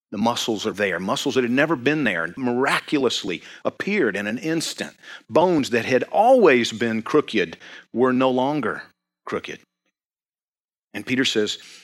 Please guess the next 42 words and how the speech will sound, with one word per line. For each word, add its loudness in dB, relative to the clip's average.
the -10
gift 2
of 0
faith, 0
you -4
know, -4
Paul 0
talks -2
about -4
it -14
in -8
his -6
letter 0
to -6
the -2
Corinthians, -8
that -16
God -8
sometimes -6
will -4
just -8
give -2
a -2
gift -2
of 0
faith. -4
He -10
just -2
imparts -2
it, -4
and -4
apparently -2
he -2
imparted 0
it 0
both 2
to -6
Peter 2
and 0
to 0
that 2
man. -2